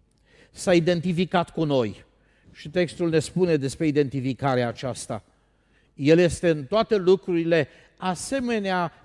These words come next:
preotului din Vechiul Testament, din rândul nostru, dar fără păcat. Singurul aspect unde El nu este ca noi este că, deși a fost ispitit ca noi,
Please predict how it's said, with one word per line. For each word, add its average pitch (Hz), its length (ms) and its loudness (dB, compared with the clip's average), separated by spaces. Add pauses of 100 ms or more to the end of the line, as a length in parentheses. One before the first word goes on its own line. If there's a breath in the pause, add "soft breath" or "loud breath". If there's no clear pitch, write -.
(120)
preotului 180 720 4
din 151 200 -2
Vechiul 156 320 0
Testament, 135 680 -2
din 214 180 4
rândul 190 420 4
nostru, 151 540 -2 (220 soft breath)
dar 208 680 0 (440)
fără 165 500 6
păcat. 131 460 0 (1120 loud breath)
Singurul 269 600 0
aspect 247 520 0
unde 226 220 0
El 208 400 4 (140 loud breath)
nu 240 280 -2
este 202 380 -2
ca 160 180 -6
noi 139 360 -4 (420 soft breath)
este 123 380 -4
că, 147 120 -2
deși 135 300 -2
a 147 80 -2
fost 175 320 -6
ispitit 190 600 -4
ca 220 200 -10
noi, 180 420 -6